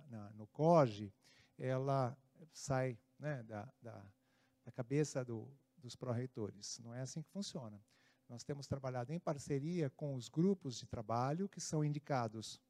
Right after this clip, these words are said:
pelas unidades e há um, um processo de reflexão, de amadurecimento.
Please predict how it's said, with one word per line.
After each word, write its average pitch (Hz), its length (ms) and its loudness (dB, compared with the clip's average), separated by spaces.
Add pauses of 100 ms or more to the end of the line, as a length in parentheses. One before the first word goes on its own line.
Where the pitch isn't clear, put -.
(140)
pelas 120 240 -2
unidades 131 800 0 (400)
e 220 340 2 (220)
há 170 240 6
um, 151 260 2
um 117 120 -6
processo 120 600 0
de 110 200 -4
reflexão, 131 680 -6
de 120 120 0
amadurecimento. 131 1080 -4